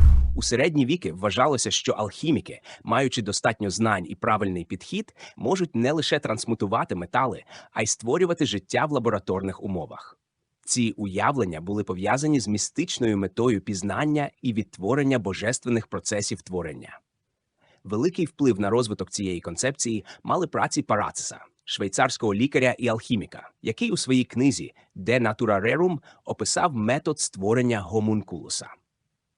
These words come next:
Парацельс стверджував, що можна створити мініатюрну людину, змішуючи людську сім'яну рідину з іншими компонентами та зберігаючи цю суміш у спеціальних умовах,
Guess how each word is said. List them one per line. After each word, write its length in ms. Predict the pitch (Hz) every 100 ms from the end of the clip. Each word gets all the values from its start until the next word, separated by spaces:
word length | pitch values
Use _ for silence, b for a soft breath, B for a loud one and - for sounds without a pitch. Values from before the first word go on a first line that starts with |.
| _ _ _
Парацельс 480 | - 104 123 - 170
стверджував, 600 | - 110 110 92 92 - _ B B
що 240 | - -
можна 340 | 113 - - 190
створити 460 | - 120 139 151
мініатюрну 600 | 117 113 101 - 135 127 107
людину, 440 | 101 98 - - _ B
змішуючи 760 | 95 98 156 202 101 85 - 98
людську 440 | 107 - - 151
сім'яну 500 | - 110 101 110 110
рідину 380 | 101 98 165 117
з 140 | 92 -
іншими 420 | 156 170 - 101
компонентами 720 | 101 95 98 107 127 76 - _
та 100 | -
зберігаючи 680 | 117 131 127 135 240 220 127
цю 160 | -
суміш 400 | 107 - 156 135 -
у 60 |
спеціальних 580 | - - 127 120 117 107
умовах, 520 | 107 110 95 - -